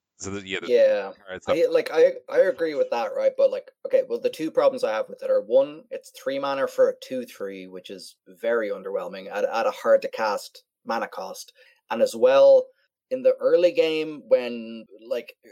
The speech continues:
Speaker 2: early mid game, when you're paying to cast a card to draw a spell on your opponent's turn, are you really gonna have them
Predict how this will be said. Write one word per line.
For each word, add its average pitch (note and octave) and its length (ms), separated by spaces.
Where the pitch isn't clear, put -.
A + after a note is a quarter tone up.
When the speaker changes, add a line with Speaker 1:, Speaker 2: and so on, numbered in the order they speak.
Speaker 2:
early E3+ 320
mid C#3 240
game, C#3+ 440
when A#2+ 240
you're A#2+ 200
paying A#3+ 800
to - 140
cast - 340
a - 60
card - 480
to G2+ 80
draw A2 300
a - 20
spell A#2+ 400
on A#2 180
your A#2+ 140
opponent's B2+ 460
turn, C4 480
are - 60
you A2 200
really A#2+ 300
gonna B2 160
have A#2+ 140
them G#2+ 180